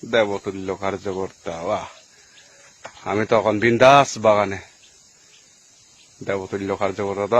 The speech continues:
আগে আসলাম, বুঝার আগে দেবতুল্যতা ছাইলা দিছি।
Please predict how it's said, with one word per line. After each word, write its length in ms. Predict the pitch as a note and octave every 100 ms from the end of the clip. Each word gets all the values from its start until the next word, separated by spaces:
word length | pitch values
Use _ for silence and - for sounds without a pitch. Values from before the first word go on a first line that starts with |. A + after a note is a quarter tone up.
| A2+
আগে 140 | A2 G2+
আসলাম, 300 | F#2 - F#2+ F#2+ F#2
বুঝার 300 | G2 G2 A2+
আগে 180 | A2+ A2+ G#2+ _ _ _ -
দেবতুল্যতা 560 | A2 A2 G#2+ G#2 G2 G2+ G2+
ছাইলা 260 | A#2+ A2+ A#2+
দিছি। 220 | A#2 -